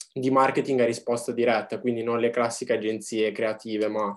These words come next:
proprio di marketing a risposta diretta, nonché autore anche di svariati libri, no? Come Scrivere per vendere, quindi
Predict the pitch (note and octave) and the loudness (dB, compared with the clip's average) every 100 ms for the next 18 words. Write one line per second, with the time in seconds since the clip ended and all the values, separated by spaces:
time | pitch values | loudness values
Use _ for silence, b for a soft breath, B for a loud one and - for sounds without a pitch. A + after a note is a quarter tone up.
0 | b b b - A#2+ B2+ A#2 A#2+ B2+ C3 | b b b -2 0 2 2 2 2 0
1 | B2+ B2+ A2+ A#2 - B2 A#2+ B2+ B2+ C3 | -2 2 2 0 0 0 0 2 4 4
2 | C3 - D3 D3 B B B B B C3 | 0 2 2 2 B B B B B 2
3 | C#3 C3+ C#3+ B2+ C#3 B2+ B2+ C#3 C3 A#2+ | 2 6 6 6 6 4 4 0 0 0
4 | G2+ - A#2+ A#2+ A#2 A#2+ B2 C3 A#2+ A#2 | -2 -6 0 4 6 4 4 0 2 0
5 | A2 A#2+ A#2 A2 - B2 A#2+ A2+ G#2+ A#2+ | 0 -2 -4 -6 -4 0 4 4 2 0
6 | A2+ B2+ B2 B2 A#2+ B2 A#2+ A#2+ A#2 | 2 2 4 4 4 4 0 2 0